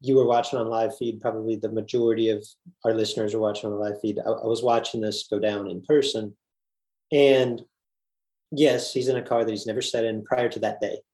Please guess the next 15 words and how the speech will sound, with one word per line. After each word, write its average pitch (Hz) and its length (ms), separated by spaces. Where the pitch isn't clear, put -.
Prior 185 160
to 185 140
that 196 260
day, 127 180
not 160 200
the 285 80
weekend, 156 480
that 139 400
day. 117 280
K 156 140
B 175 160
started 147 480
the 127 100
weekend 131 440
driving 123 520